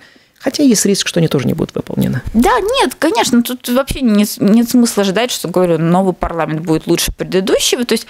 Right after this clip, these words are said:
Speaker 2: е-, е-, единственное, что всякие выборы — это они бодрят политиков, да, им приходится думать о том, а что же будет дальше, а вдруг не попадём, а вот деньги потрачены, спон-, спонсоров напрягли или ещё что-то. То есть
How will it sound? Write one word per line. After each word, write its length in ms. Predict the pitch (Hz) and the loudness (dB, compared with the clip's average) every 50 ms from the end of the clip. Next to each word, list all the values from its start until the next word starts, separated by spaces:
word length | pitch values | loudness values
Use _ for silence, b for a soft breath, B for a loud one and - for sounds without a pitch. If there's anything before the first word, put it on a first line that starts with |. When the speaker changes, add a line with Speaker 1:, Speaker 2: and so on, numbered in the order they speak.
| B B B B B B | B B B B B B
Speaker 2:
е-, 120 | - 202 - - | -6 -6 -4 0
е-, 140 | - 247 233 - - | 0 0 0 0 0
единственное, 480 | 254 226 247 370 605 - - 403 294 | 0 2 2 2 0 0 0 0 0
что 240 | - - - 247 233 247 262 - _ _ _ _ 233 | 0 -2 -2 -4 -4 -4 -8 -14 _ _ _ _ -6
всякие 560 | - - - - 262 214 208 - - 202 196 | -4 -2 0 0 0 0 -2 -2 -2 -2 0
выборы — 560 | 208 254 381 622 587 494 - - - - - - - | 2 2 2 2 2 0 -4 -6 -6 -8 -10 -6 -4
это 680 | - 277 269 - _ - 294 285 262 240 233 208 190 - - _ _ _ _ _ | -4 -4 -4 -6 _ -2 0 2 4 4 4 2 0 -2 -4 _ _ _ _ _
они 160 | - 240 277 339 | 2 2 4 4
бодрят 520 | 349 302 262 226 185 175 139 110 - - - - | 2 0 0 0 0 2 0 0 -2 -6 -10 -10
политиков, 500 | - - 143 151 - - - - - - _ | -8 -8 -8 -10 -12 -16 -18 -20 -20 -20 _
да, 180 | - - 233 | -2 0 0
им 240 | 262 233 208 196 214 | 2 2 4 2 2
приходится 540 | - - 220 - - 240 208 190 - - 190 | 2 0 -2 -4 -4 -6 -6 -4 -4 -4 -2
думать 340 | 180 202 180 180 175 - 185 | 0 0 0 0 0 0 -2
о 60 | 175 | -2
том, 260 | - 185 170 160 156 | 0 0 0 0 0
а 100 | - 156 | 0 -2
что 220 | - - - 160 180 | -2 -2 -2 -2 -2
же 80 | 190 | -2
будет 300 | 180 - 160 131 147 151 | -4 -6 -6 -4 -4 -2
дальше, 320 | 180 240 311 320 - - - | -2 -2 -2 -2 -2 -2 -2
а 20 | |
вдруг 180 | 208 190 185 - | -2 -2 -2 -2
не 80 | 170 180 | -2 -2
попадём, 600 | - - - - 180 180 196 285 349 403 403 B B B B B B B B B B - | -2 -4 -2 -2 -4 -2 0 0 0 0 -2 B B B B B B B B B B -6
а 140 | - 135 | -4 -4
вот 200 | 117 - 135 - - | -4 -4 -6 -4 0
деньги 380 | 180 226 220 262 233 208 185 233 | 0 2 2 2 2 0 0 0
потрачены, 720 | 233 233 220 220 240 233 220 226 233 - 202 180 185 185 196 | 0 0 -2 0 0 -2 -2 -2 -2 -2 -2 0 0 0 0
спон-, 540 | - - - 220 208 196 202 - - - | -2 -2 -4 -4 -4 -4 -6 -6 -4 -4
спонсоров 560 | 196 - - 220 214 202 - - - 190 - - | -4 -4 -4 -4 -4 -4 -4 -4 -4 -2 -2 -2
напрягли 640 | 185 180 - - 196 180 190 202 185 185 170 160 | -2 -2 -4 -6 -6 -4 -2 0 0 2 2 2
или 100 | 156 156 | 0 0
ещё 240 | 180 214 - 330 453 | 0 0 2 2 0
что-то. 420 | 494 - - 415 311 - - 233 233 B B B B B B B _ | 0 0 -2 -2 -2 0 -2 -4 -4 B B B B B B B _
То 120 | - 208 | -2 0
есть 340 | 233 233 - - - - | 0 -2 -4 -8 -16 -20